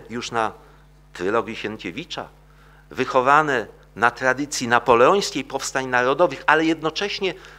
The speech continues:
pokolenie, które wyrasta w szkole zaborczej albo w ogóle do tej szkoły nie chodzi,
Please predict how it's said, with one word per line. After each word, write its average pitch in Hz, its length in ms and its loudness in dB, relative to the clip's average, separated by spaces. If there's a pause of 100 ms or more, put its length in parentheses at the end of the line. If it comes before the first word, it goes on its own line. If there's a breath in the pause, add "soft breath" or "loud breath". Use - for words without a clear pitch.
(140 loud breath)
pokolenie, 160 720 2 (180)
które 180 260 -2
wyrasta 190 360 -4
w - 60 -4
szkole 185 300 -2
zaborczej 156 640 -2 (220)
albo 143 240 -2
w 151 60 -6
ogóle 139 160 -8
do 92 100 -4
tej 80 140 -10
szkoły 73 320 -10
nie 71 120 -18
chodzi, - 360 -16